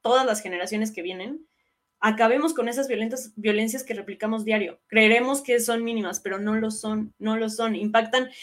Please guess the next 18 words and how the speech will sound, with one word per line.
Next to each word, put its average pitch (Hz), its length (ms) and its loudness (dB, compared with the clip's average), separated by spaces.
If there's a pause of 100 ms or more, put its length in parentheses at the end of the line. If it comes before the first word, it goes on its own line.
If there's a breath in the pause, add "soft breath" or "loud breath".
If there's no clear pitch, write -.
(140 loud breath)
en 214 180 4
casa, 226 380 8
impactan 220 540 4
en 208 140 0
la 208 60 0
escuela, 208 360 2
impactan 214 460 0
en 208 80 -2
el 196 140 -4
grupo 214 260 2
de 214 80 2
trabajo, 202 440 0
impactan 214 560 -2 (320 loud breath)
en 233 240 2
la 214 140 6
colonia, 220 600 4
o 208 60 -8
sea, 214 320 -2